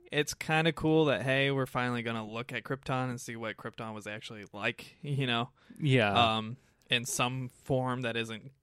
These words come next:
Speaker 1: the corny thirties version, you know?
Speaker 2: I,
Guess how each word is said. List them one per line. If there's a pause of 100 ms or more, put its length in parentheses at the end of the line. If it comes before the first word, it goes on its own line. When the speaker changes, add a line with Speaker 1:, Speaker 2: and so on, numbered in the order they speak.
(200)
Speaker 1:
the
corny
thirties
version,
you
know? (580)
Speaker 2:
I,